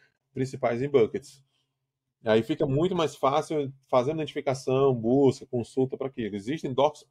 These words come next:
com essa finalidade. Ah, eu quero buscar docs que vão buscar informações específicas na Amazon.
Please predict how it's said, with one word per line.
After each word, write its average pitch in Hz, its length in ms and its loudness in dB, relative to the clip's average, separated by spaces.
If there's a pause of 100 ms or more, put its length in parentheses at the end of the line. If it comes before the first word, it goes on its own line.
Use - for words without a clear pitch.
(160)
com 131 280 -8
essa 131 140 -4
finalidade. 107 720 0 (300)
Ah, 135 180 2
eu 113 60 2
quero 117 180 -2
buscar 127 380 2
docs 139 440 0
que - 100 -12
vão 135 140 -2
buscar 131 240 -4
informações 135 500 -2
específicas 135 440 -4
na 131 180 2
Amazon. 98 340 -2